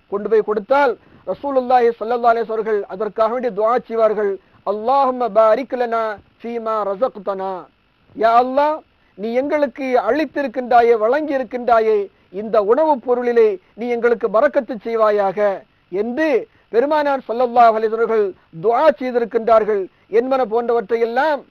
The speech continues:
ஹதீஸ்களிலே காண முடிகின்றது. ரசூலுல்லாஹி ஸல்லல்லாஹு அலைஹி வஸல்லம் அவர்களுடைய, பெருமானார் ஸல்லல்லாஹு அலைஹி வஸல்லம் அவர்களுடைய தங்களுடைய பிள்ளையை போன்று ரசூலுல்லாஹ் பேணி காத்து வளர்த்த அனஸ் ரலியல்லாஹு அன்ஹு அவர்களுக்கு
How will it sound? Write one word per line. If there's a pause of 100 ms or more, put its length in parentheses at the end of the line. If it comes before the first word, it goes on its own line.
(240)
ஹதீஸ்களிலே
காண
முடிகின்றது. (840)
ரசூலுல்லாஹி
ஸல்லல்லாஹு
அலைஹி
வஸல்லம்
அவர்களுடைய, (1200)
பெருமானார்
ஸல்லல்லாஹு
அலைஹி
வஸல்லம்
அவர்களுடைய (800)
தங்களுடைய
பிள்ளையை
போன்று (260)
ரசூலுல்லாஹ்
பேணி
காத்து
வளர்த்த (460)
அனஸ் (140)
ரலியல்லாஹு
அன்ஹு
அவர்களுக்கு